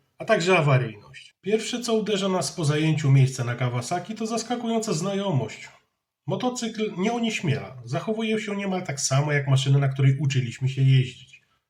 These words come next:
Jest zwrotny, zwinny, potrafi wybaczyć naprawdę wiele błędów. W pewnym sensie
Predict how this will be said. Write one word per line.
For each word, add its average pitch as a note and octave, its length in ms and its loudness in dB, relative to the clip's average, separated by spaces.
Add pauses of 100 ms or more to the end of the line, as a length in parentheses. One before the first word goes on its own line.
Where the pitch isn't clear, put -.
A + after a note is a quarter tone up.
Jest A#2 220 -6
zwrotny, D#3+ 440 0
zwinny, F3+ 440 -4
potrafi A3+ 380 -2
wybaczyć D#3+ 460 -2
naprawdę C3 400 0
wiele A2 260 -6
błędów. G#2+ 520 -12 (680)
W - 40 -20
pewnym A#3+ 260 -2
sensie G#3 560 -2